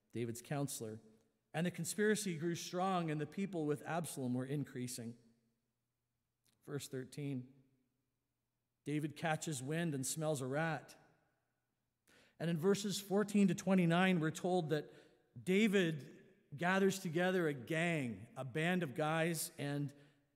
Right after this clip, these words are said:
they decide to get out of Dodge, right? Get while the getting is good. Verse fourteen. Then David said to all his servants who were at Jerusalem,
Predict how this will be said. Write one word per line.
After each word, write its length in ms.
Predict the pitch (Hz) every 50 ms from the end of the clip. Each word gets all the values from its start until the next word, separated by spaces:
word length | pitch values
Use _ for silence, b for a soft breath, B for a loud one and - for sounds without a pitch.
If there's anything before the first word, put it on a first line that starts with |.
| _ _ _ -
they 100 | 151 165
decide 560 | 165 165 - - - 175 170 175 180 175 - -
to 180 | - 160 139 131
get 260 | 120 - 175 170 175
out 120 | 175 170
of 120 | 165 147 127
Dodge, 540 | 139 123 117 110 107 101 101 - - - - _ -
right? 220 | 120 123 156 175 - - - _ _ _ _ _ _ _ _ _ _ _ _ _ _ _ _ _ _ _ _ _ _ _ _ 127 117
Get 300 | 151 170 185 175 180 165
while 160 | 160 156 151
the 80 | 151
getting 340 | 131 110 143 147 147 151 143
is 160 | 143 131 -
good. 320 | - - 117 110 110 110 107 107 - - _ _ _ _ _ _ _ _ _ _ _ _ _ _ _ _
Verse 200 | - 127 127 123
fourteen. 640 | - - 131 127 127 127 - - 127 110 107 107 107 - b b b b b b b -
Then 180 | 156 165 175 160
David 300 | 165 175 185 175 180 -
said 260 | - - 196 185 170
to 60 | 170
all 220 | 160 156 170 185 185
his 100 | 185 180
servants 480 | - - 185 190 180 165 160 139 -
who 160 | - 180 170 165
were 120 | 156 151
at 160 | 147 147 139 -
Jerusalem, 580 | - 143 151 170 175 - 156 143 127 123 110